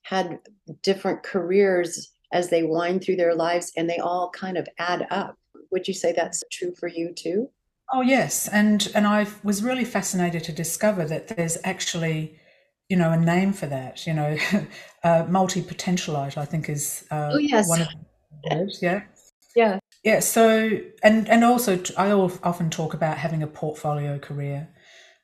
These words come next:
Speaker 2: so that people, c-, 'cause people like to categorize you, don't they? I mean, it's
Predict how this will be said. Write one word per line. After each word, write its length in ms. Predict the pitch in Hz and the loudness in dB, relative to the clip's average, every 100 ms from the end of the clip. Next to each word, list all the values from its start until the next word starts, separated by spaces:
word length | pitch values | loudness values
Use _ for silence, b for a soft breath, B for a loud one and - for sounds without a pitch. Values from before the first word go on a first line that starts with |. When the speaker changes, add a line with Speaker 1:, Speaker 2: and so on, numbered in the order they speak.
| _ | _
Speaker 2:
so 160 | - 185 | -6 0
that 180 | 180 - | 0 2
people, 720 | 190 175 160 151 147 147 - _ _ _ _ _ _ - | 0 0 -2 -2 -2 -6 -18 _ _ _ _ _ _ -8
c-, 80 | 226 | -6
'cause 240 | - 202 | -2 -2
people 220 | - 233 247 | -2 -2 0
like 260 | 202 - | -2 -2
to 420 | - 175 160 156 151 | -4 -2 -2 -4 -8
categorize 720 | - 151 151 160 165 175 180 | -10 -8 -6 -4 -2 -2 -4
you, 180 | 214 214 | -6 -6
don't 200 | 202 190 156 | -4 -4 -4
they? 220 | 147 156 | -4 -4
I 40 | |
mean, 140 | 160 160 | -4 -4
it's 460 | 165 - - _ | -6 -12 -16 _